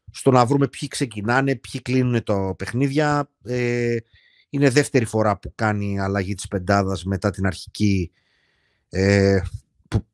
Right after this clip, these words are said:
στην αρχή ξεκίναγε ο, μαζί ο Ντιάντζελο με το Reeves. Ε, α-, αποφάσισε για κάποιο δικό του λόγο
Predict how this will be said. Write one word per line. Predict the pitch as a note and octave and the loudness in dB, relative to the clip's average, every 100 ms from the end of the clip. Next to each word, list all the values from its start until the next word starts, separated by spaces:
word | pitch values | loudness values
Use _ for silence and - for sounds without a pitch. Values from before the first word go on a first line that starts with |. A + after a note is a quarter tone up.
| - | -6
στην | - | 2
αρχή | A2 G2 A#2+ A#2 A#2 G2+ G#2 | 2 4 4 6 4 0 -6
ξεκίναγε | - G#2 A#2 A#2 A2+ | -4 2 4 4 6
ο, | A2 A2 G#2+ G#2 G#2 G2 | 6 6 4 4 0 -2
μαζί | G#2 A2 F#2+ A2+ | -2 0 0 2
ο | A2 G2+ G2 F#2+ | 2 2 0 -2
Ντιάντζελο | F#2 G#2+ G2+ G#2+ G#2 | 0 2 2 0 -2
με | F#2+ | -2
το | G2 | -2
Reeves. | G2+ G#2+ - - - _ _ - _ _ _ _ - _ - | -2 -2 -6 -14 -18 _ _ -20 _ _ _ _ -20 _ -6
Ε, | A#2 G#2+ G#2 G2+ G2+ G2+ G2+ F#2 E2+ - - - - _ - | 0 2 2 0 0 -2 -2 -6 -10 -16 -18 -18 -20 _ 0
α-, | B2 B2+ | 2 2
αποφάσισε | A2 B2+ - C3 - - | 0 -4 2 0 0 -4
για | A2 A#2 | 0 2
κάποιο | C3 - A#2 | 2 0 -2
δικό | G#2+ B2 | -2 -2
του | A2+ G#2 | 0 0
λόγο | A2 A2 G#2 G2 F#2+ F2 | 0 0 0 -2 -2 -4